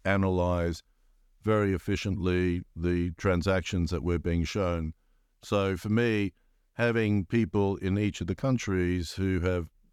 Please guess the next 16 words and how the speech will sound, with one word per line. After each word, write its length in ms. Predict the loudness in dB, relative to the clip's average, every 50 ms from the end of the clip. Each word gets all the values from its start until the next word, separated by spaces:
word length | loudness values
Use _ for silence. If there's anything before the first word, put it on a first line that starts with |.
| _ _
long 280 | -2 2 2 4 4 4
histories 520 | 4 2 2 2 0 0 0 0 0 2
in 80 | 0 0
the 100 | 2 2
asset 340 | 2 0 0 -2 -2 -4 -2
class, 460 | 0 0 2 2 2 2 0 0 -2
who 120 | -4 -2
have 120 | -2 -2 0
led 340 | 0 2 2 2 0 -2 -6 _ _ _ _ _ _ _ _ _
leading 360 | -2 0 2 2 4 2 2
businesses 720 | 2 2 0 0 0 -2 -2 0 0 0 0 0 -2 -4 -6 -4
in 200 | -2 0 0 2
their 180 | 2 0 0
economies, 580 | -2 -2 -2 -2 0 0 2 0 0 -2 -4 -8 _ _ _ _ _ _ _ _ _ -12 -4
was 260 | 0 0 0 2 2
really, 380 | 2 2 4 4 4 2 0